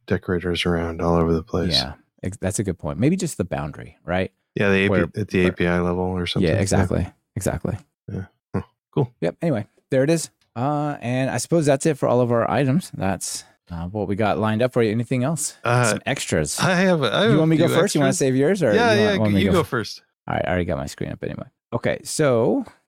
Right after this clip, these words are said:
Speaker 2: first of all, congratulations, Mike Fel-, Felder, who is right here in the audience.
Speaker 1: Yeah, and I
Speaker 2: So, uh,
Speaker 1: mispronounced his
Speaker 2: shout out to
Speaker 1: last
Speaker 2: you.
Speaker 1: name. Sorry.
Speaker 2: <laughs> I, I'm, hopefully I got it right.
Speaker 1: You did. I,
Speaker 2: Uh,
Speaker 1: I
Speaker 2: at,
Speaker 1: got it right.
Speaker 2: at, at Mike the Man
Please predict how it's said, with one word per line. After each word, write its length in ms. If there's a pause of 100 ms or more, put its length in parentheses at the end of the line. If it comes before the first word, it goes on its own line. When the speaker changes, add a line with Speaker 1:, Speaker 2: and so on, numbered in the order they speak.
(120)
Speaker 2:
first 220
of 60
all, 340 (240)
congratulations, 1700 (260)
Mike 460 (200)
Fel-, 380
Felder, 460 (240)
who 500 (360)
is 160
right 240
here 120
in 80
the 80
audience. 580 (160)
Speaker 1:
Yeah, 240
and 80
I 80
Speaker 2:
So, 60
uh, 40
Speaker 1:
mispronounced 500
his 100
Speaker 2:
shout 60
out 60
to 80
Speaker 1:
last 120
Speaker 2:
you. 60
Speaker 1:
name. 240
Sorry. 300 (260)
Speaker 2:
<laughs> 320 (160)
I, 240
I'm, 340
hopefully 440
I 40
got 140
it 40
right. 200 (240)
Speaker 1:
You 120
did. 240
I, 160
Speaker 2:
Uh, 40 (100)
Speaker 1:
I 140
Speaker 2:
at, 40
Speaker 1:
got 120
it 40
right. 80
Speaker 2:
at, 220
at 200
Mike 240
the 80
Man 420